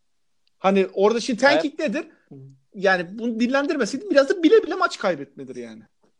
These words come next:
Speaker 2: Ya şöyle, e, yani kazanmaya çalışmama
Speaker 1: Evet,
Speaker 2: diyelim
Speaker 1: kazanma-,
Speaker 2: en
Speaker 1: evet,
Speaker 2: azından.
Speaker 1: biraz da
Speaker 2: Ana-
Speaker 1: yumuşatabiliriz Türkçesinde ama yani
Speaker 2: Ya şöyle,
Speaker 1: bu yani
Speaker 2: aynen.
Speaker 1: aslında.
Speaker 2: Ana amacının bu olmaması.
Speaker 1: Yani hani
Speaker 2: Her
Speaker 1: orada
Speaker 2: maçı
Speaker 1: mesela,
Speaker 2: kazanmaya çıkmamak.
Speaker 1: e,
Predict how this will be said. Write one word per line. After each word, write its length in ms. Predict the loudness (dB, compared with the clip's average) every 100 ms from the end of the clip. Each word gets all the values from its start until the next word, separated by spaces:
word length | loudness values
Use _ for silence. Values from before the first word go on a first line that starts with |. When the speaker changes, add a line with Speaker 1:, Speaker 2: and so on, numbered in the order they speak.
| _ _ _ _ _ -20 -10
Speaker 2:
Ya 200 | -4 -4
şöyle, 360 | -2 0 0 -4 _ _ _ -10
e, 60 | -10 -10 _ _ _ -20 -20 -20 -20 -6
yani 460 | 2 4 4 0 2
kazanmaya 520 | 4 6 6 6 4
çalışmama 520 | 6 4 4 4 4 4
Speaker 1:
Evet, 100 | 6
Speaker 2:
diyelim 160 | 6
Speaker 1:
kazanma-, 180 | 6 4
Speaker 2:
en 20 |
Speaker 1:
evet, 100 | 0
Speaker 2:
azından. 160 | 0 0
Speaker 1:
biraz 160 | -2
da 40 | -2
Speaker 2:
Ana- 240 | 2 4
Speaker 1:
yumuşatabiliriz 480 | 4 2 -8 -10 -12
Türkçesinde 540 | -12 -10 -10 -10 -2
ama 200 | 0 0
yani 220 | 0 2 2
Speaker 2:
Ya 100 | 0
şöyle, 320 | -2 -6 0
Speaker 1:
bu 100 | 2
yani 140 | 4
Speaker 2:
aynen. 140 | 2 -2
Speaker 1:
aslında. 340 | -10 -16 -20 -20 _ _ _ _ _ _ _ _ -4
Speaker 2:
Ana 260 | 0 2 0
amacının 460 | 0 -6 -8 -8
bu 120 | -4
olmaması. 460 | -4 -4 -10 -14 -18 _ _ _ _ _ _ _ _ _ _
Speaker 1:
Yani 180 | -10 -2
hani 160 | 0 4
Speaker 2:
Her 40 |
Speaker 1:
orada 180 | 4 4
Speaker 2:
maçı 100 | 2
Speaker 1:
mesela, 220 | -4 -4
Speaker 2:
kazanmaya 340 | -6 -6 -10
çıkmamak. 420 | -12 -10 -10 -10 -12
Speaker 1:
e, 280 | -12 -14